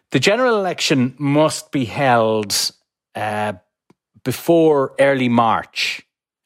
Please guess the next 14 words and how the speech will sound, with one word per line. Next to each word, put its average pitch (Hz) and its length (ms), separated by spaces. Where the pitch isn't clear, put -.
uh, 69 340
twenty 131 380
twenty-five. 95 880
So 107 500
the 117 60
last 147 260
election 113 640
was 107 320
in 101 400
February 117 640
of, 92 600
uh, 85 560
twenty 98 280
twenty. 135 460